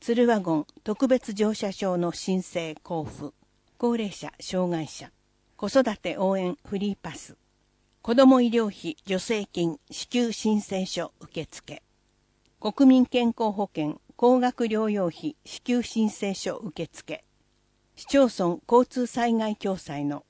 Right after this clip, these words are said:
加入手続き。パスポートコーナー。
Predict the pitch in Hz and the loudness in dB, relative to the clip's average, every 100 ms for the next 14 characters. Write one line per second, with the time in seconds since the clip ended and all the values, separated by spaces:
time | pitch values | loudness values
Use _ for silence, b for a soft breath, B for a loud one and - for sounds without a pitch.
0 | - 175 220 226 - 185 - 165 123 - | -12 -2 0 0 -4 -12 -10 -12 -12 -20
1 | - _ _ _ _ _ _ _ _ _ | -20 _ _ _ _ _ _ _ _ _
2 | _ _ _ _ _ _ _ _ _ _ | _ _ _ _ _ _ _ _ _ _
3 | _ - 214 - - 269 - 240 - 202 | _ -6 -4 0 4 6 4 -2 0 0
4 | 160 135 - | 0 -2 -10